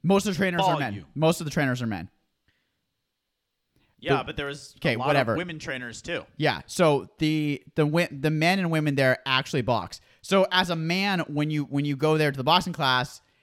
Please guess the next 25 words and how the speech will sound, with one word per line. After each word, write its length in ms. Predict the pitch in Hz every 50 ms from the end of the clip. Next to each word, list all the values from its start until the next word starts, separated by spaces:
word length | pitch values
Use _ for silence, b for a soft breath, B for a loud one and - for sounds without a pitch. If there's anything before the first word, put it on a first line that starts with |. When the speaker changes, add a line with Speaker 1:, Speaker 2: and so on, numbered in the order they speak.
| _ _ 143 151
Speaker 1:
like, 360 | 202 196 190 185 - - 160
they 180 | 185 180 180
know 240 | 180 180 196 220 226
that 200 | 208 202 180 160 160
you're 140 | 165 175 175
just 160 | 175 165 -
doing 160 | - 165 170
it 100 | 165 151
for 140 | - 135 131
exercise 540 | 131 139 - - 170 - 190 185 185 185 170
and 60 | 175
you're, 80 | 165 160
like, 160 | 151 131 123
hitting 240 | 139 170 147 156 147
a 40 | 127
bag, 420 | 120 113 110 117 127 143 165 170 - _ _ _ _ _ _
and 200 | 156 170 175 180 - -
it's 140 | 185 175
just 120 | - 185 -
kind 200 | - 220 214 214
of 60 | 190
emasculating 540 | 160 156 156 160 165 - - 165 147 135 131
'cause 160 | 175 156 127
they're 240 | 120 143 139 143 139
just, 280 | 139 143 139 - -